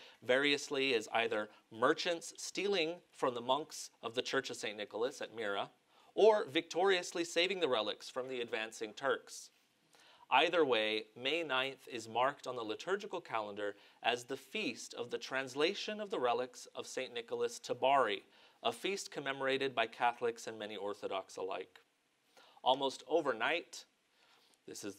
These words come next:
one of the places, this is believed to be the original tomb of Saint Nicholas. You can see it opened right there. Some have attributed that opening to the, uh,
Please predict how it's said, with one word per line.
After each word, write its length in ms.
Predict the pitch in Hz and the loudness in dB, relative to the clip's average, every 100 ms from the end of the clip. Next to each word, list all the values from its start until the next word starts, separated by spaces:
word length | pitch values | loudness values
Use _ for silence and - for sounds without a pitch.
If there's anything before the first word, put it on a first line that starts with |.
| - | -8
one 180 | 120 110 | -4 -4
of 80 | |
the 60 | 98 | -4
places, 260 | - 101 - | -6 -6 -6
this 140 | 101 - | -14 -14
is 180 | 104 - - 104 - | -18 -20 -20 -16 -8
believed 280 | 120 123 120 | -6 -6 -6
to 40 | |
be 80 | 110 | -6
the 120 | 101 | -6
original 280 | 101 107 101 | -6 -8 -10
tomb 260 | - 135 | -10 -8
of 120 | 107 - | -8 -8
Saint 260 | 98 - | -14 -14
Nicholas. 380 | 101 98 101 - | -16 -10 -10 -10
You 60 | 98 | -18
can 100 | 101 | -16
see 140 | 98 | -12
it 80 | 95 _ _ _ | -14 _ _ _
opened 340 | 127 127 107 98 | -4 -4 -6 -6
right 240 | 101 - | -6 -6
there. 240 | 95 98 - _ _ - | -8 -8 -12 _ _ -14
Some 160 | 104 | -10
have 140 | 98 98 | -8 -10
attributed 440 | - 104 98 95 | -10 -10 -8 -6
that 140 | 95 95 | -6 -6
opening 380 | 101 101 101 98 | -10 -10 -12 -10
to 100 | 107 | -8
the, 240 | 95 92 - _ | -8 -8 -14 _
uh, 40 | _ | _